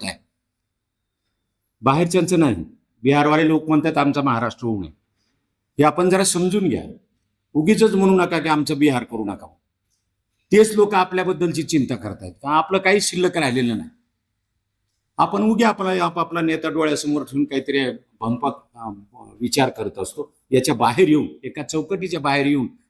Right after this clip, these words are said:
काम करायचं असेल तर अमर हबीब सारखा माणूस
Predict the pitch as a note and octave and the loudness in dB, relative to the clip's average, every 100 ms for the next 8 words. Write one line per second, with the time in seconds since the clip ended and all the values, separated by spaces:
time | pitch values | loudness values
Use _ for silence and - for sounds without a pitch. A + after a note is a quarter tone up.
0 | _ D#3+ F#3+ G3+ G3 F#3 F3 D3+ E3+ D#3 | _ 2 2 0 0 -2 -2 -4 -6 -6
1 | D#3 D3+ D3+ D#3 C#3+ D3 - C#3 B2+ C3+ | -6 -2 -2 -2 -4 -6 -8 -10 -6 -4
2 | C3 B2 | -2 -2